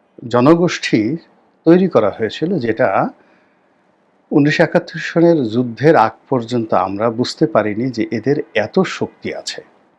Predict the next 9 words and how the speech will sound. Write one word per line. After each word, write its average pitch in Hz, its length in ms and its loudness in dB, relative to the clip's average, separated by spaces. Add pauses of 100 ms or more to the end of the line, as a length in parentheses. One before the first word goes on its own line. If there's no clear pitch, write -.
(960)
বিশ্বাস 139 420 2
করুন, 123 380 -4 (720)
উনিশশো 151 280 4
ছেষট্টি - 520 -2
সনের 127 300 0
আন্দোলনে, 95 680 -4 (420)
ঊনসত্তরের 127 680 0
গণ 104 200 0
অভ্যুত্থানে, 101 760 -8